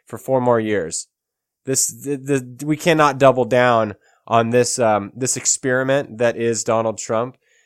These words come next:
and the cult of Trump. Um, so,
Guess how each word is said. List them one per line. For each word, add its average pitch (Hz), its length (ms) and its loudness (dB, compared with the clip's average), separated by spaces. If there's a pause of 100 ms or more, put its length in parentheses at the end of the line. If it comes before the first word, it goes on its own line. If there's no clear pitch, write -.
(180)
and 110 240 -4
the 110 60 -6
cult 123 360 -2
of 110 120 -12
Trump. 127 360 -4 (960)
Um, 101 400 -10 (1080)
so, 117 580 2